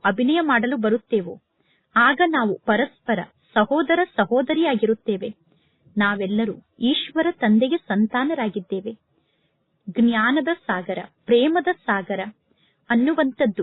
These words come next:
ಈಶ್ವರ ತಂದೆಯ ಮಹಿಮೆಯಾಗಿದೆ. ಪರಮಾತ್ಮ ತಂದೆ ಸರ್ವರಿಗೂ ಸುಖವನ್ನು ನೀಡುವಂತವರಾಗಿದ್ದಾರೆ. ಈಗ ನೀವು ನಿಮ್ಮ ಮನಸ್ಸನ್ನು ಕೇಳಿಕೊಳ್ಳಿ,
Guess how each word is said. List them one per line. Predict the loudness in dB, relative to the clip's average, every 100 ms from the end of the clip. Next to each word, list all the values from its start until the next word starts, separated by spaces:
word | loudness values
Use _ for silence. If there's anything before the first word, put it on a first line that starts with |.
| -4
ಈಶ್ವರ | 0 0 0 -2 0
ತಂದೆಯ | 0 2 2 2 0
ಮಹಿಮೆಯಾಗಿದೆ. | 0 0 0 0 -6 -8 -12 -12 _ _ _ _ _ 0
ಪರಮಾತ್ಮ | 2 2 -2 -6 -4 -6
ತಂದೆ | -4 -6 -6 -12 _ _ 0
ಸರ್ವರಿಗೂ | 0 2 2 2 2 0
ಸುಖವನ್ನು | 0 -2 0 2 2 2
ನೀಡುವಂತವರಾಗಿದ್ದಾರೆ. | 2 2 0 0 -2 -2 -4 -6 -8 -8 -8 -8 -12 _ _ _ _ _ _ _ 0
ಈಗ | 2 2 0
ನೀವು | 0 -2 -10 -16 -2
ನಿಮ್ಮ | 0 2 2
ಮನಸ್ಸನ್ನು | 2 0 -2 -2 -2 -2
ಕೇಳಿಕೊಳ್ಳಿ, | 0 0 2 -2 -4 -2